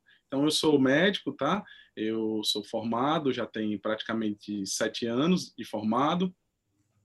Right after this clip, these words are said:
Atuei como médico de família também, como recém-formado.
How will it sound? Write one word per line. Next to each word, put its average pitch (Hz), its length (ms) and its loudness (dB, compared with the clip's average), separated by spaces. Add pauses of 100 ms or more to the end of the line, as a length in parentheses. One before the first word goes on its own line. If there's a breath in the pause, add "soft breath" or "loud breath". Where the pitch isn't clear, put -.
(160)
Atuei 135 400 4
como 131 240 2
médico 123 460 2
de 120 80 -4
família 131 400 4
também, 165 560 4 (540)
como 113 420 -4
recém-formado. 147 960 0